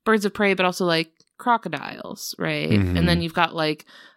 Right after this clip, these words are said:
Speaker 1: orangutans and gorillas and stuff that are not predators, but they do have forward-facing eyes. So it's
Speaker 2: Mm.
Speaker 1: like,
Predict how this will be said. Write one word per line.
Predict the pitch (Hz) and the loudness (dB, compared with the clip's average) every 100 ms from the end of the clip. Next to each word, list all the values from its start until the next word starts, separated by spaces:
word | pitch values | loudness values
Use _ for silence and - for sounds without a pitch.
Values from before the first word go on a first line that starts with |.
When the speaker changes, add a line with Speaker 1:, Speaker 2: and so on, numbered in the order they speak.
| _ | _
Speaker 1:
orangutans | - 196 196 185 160 143 131 156 | 0 2 2 0 -2 -2 -4 -2
and | 175 | -2
gorillas | 165 170 175 151 139 139 156 | 0 2 2 2 0 -2 -6
and | 151 | -6
stuff | 156 - | -6 -4
that | 151 | -2
are | 151 | -2
not | 165 220 349 | 0 0 0
predators, | - 156 143 143 143 | -2 -4 -4 -6 -6
but | - 156 | -8 -6
they | 151 | -6
do | - 214 240 | -2 0 2
have | 160 143 | 0 -4
forward-facing | 147 - - - - - 85 | -6 -8 -8 -12 -14 -12 -2
eyes. | 92 92 90 | 0 2 2
So | 85 | 0
it's | 80 76 | -2 -2
Speaker 2:
Mm. | |
Speaker 1:
like, | 76 80 - | -4 -8 -14